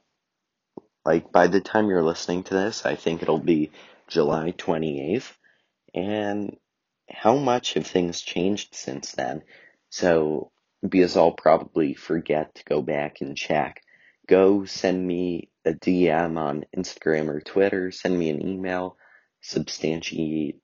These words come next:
at gmail dot com, all those links down in the show notes,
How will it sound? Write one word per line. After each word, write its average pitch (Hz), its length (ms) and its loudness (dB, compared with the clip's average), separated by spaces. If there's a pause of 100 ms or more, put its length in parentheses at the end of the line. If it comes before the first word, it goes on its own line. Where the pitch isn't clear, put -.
(640)
at 78 200 -6
gmail 69 400 -4
dot 67 260 -4
com, 87 460 -6
all 80 140 0
those - 340 -2
links 76 340 -4
down 80 220 0
in - 80 -10
the 76 80 -12
show 82 280 -4
notes, 80 460 -6